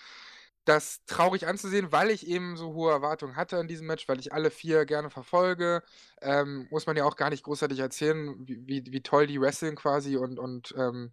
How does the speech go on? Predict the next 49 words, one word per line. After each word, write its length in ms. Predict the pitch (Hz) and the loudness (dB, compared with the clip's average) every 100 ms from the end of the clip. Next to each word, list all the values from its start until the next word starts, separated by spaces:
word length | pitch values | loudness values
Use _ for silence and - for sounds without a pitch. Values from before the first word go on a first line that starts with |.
| _ | _
was 160 | 131 | -4
sie 80 | - | -2
für 100 | 131 | -4
eine 80 | 127 | 0
Vergangenheit, 540 | 131 127 156 135 113 - | 2 2 4 2 0 -4
in 100 | 131 | -4
den, 120 | 127 | -2
also 200 | 123 131 | 0 2
was 220 | 127 131 | 2 0
sie 140 | - 131 | 2 2
einfach 220 | 123 127 | 4 0
in 60 | 135 | 2
den 80 | |
letzten 240 | 131 127 143 | 0 0 2
Jahren 140 | 131 | 2
abgerissen 460 | 139 - 135 120 120 | 2 0 -2 -2 -4
haben. 200 | 117 139 - - - - - - | -4 -6 -10 -14 -14 -14 -16 2
Aber 580 | 147 165 165 139 139 165 _ _ _ _ _ _ _ _ _ _ | 10 10 8 4 0 -4 _ _ _ _ _ _ _ _ _ _
was 180 | 170 185 | -2 2
war 100 | 220 | 4
da 140 | 233 240 | 4 4
denn 140 | 226 | 2
los? 300 | 160 139 - - | 2 -2 -2 0
<laughs> 60 | |
Holy 180 | 247 262 | 4 4
shit, 360 | - 247 233 - | 2 2 0 0
also 360 | 214 175 208 | -2 0 -2
wirklich, 300 | 214 247 160 - - - | -2 -4 -10 -12 -20 -8
das 200 | - 175 | -6 -2
war 160 | 202 196 | 0 0
richtig 240 | 233 240 | -2 -2
unangenehm. 300 | 262 262 202 | -2 -2 0
Und 140 | 180 170 | -2 0
vor 140 | 175 | 2
allem 200 | 196 214 | 2 0
die, 120 | 175 | -4
selbst 340 | 160 180 - - | 0 0 0 -8
die, 280 | 180 180 | -4 -4
die 360 | 160 160 160 139 - | -4 -6 -2 -4 0
Highlights 480 | 175 214 147 120 - | 2 4 4 2 -4
oder 160 | 135 | -6
das, 220 | 127 143 - | -2 -2 -2
was 140 | 143 | -4
sie 100 | 135 | -2
als 180 | 127 - | -4 -2
Highlights 320 | 147 160 147 | 0 0 -2
dann 140 | 139 | -4
immer 160 | 135 123 | -4 -8
zeigen, 440 | - 147 165 151 | -2 0 0 -2